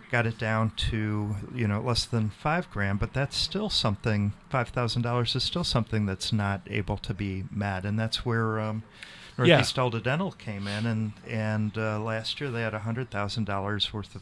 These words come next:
Speaker 1: funding to help vets most in need there. This year they, they doubled it.
Speaker 2: That's fantastic.
Speaker 1: And
Speaker 2: Now, are those veterans also typically on Medicaid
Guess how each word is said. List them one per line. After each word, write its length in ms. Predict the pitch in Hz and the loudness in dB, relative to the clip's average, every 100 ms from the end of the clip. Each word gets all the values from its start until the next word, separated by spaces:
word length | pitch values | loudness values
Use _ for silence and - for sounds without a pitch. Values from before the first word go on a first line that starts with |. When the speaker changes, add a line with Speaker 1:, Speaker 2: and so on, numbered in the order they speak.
| - - | -18 -8
Speaker 1:
funding 380 | 104 98 113 | -4 -2 -4
to 80 | 101 | -4
help 200 | 101 104 - - | -4 -6 -10 -12
vets 320 | 107 101 - 101 | -10 -6 -6 -8
most 300 | 98 - 98 | -8 -8 -8
in 100 | 98 | -10
need 200 | 95 90 | -12 -10
there. 160 | 101 101 - - - | -12 -12 -18 -20 -6
This 220 | 123 - | -2 0
year 100 | 120 | 0
they, 220 | 113 110 | -2 -4
they 180 | 113 117 | -4 -2
doubled 380 | 117 113 104 110 | 0 0 -2 -6
it. 100 | - - - - | -10 -18 -4 2
Speaker 2:
That's 200 | 107 - | 2 4
fantastic. 680 | 107 92 95 95 - 92 | 2 2 2 2 2 2
Speaker 1:
And 100 | 113 | 4
Speaker 2:
Now, 180 | 117 113 | 8 8
are 140 | 110 131 | 8 8
those 220 | 208 233 | 8 8
veterans 340 | 233 226 180 | 6 6 6
also 240 | 147 - 131 | 6 6 4
typically 520 | - 117 - 135 127 | 2 0 2 4 6
on 240 | 107 95 | 4 4
Medicaid 720 | 90 104 110 - 95 110 170 | 4 2 0 -2 0 0 0